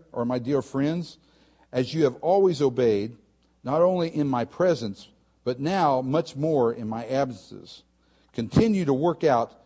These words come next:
your salvation with fear and trembling, trembling. For it is God who, who works in you the will to act according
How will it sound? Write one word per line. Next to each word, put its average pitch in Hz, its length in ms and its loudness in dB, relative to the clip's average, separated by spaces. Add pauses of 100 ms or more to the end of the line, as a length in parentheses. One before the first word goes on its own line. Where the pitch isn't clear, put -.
your 113 120 -8
salvation 117 640 -2
with 95 100 -8
fear 123 240 -10
and 117 100 -12
trembling, 98 540 -14 (260)
trembling. 98 500 -6 (720)
For 117 280 0 (300)
it 147 180 -2
is 123 300 -4 (440)
God 151 360 4
who, 120 400 -6
who 123 160 -6
works 151 380 -2
in 123 160 -4
you 110 360 -2 (360)
the 113 100 -4
will 135 400 2
to - 260 -10
act 139 240 -6
according 113 640 0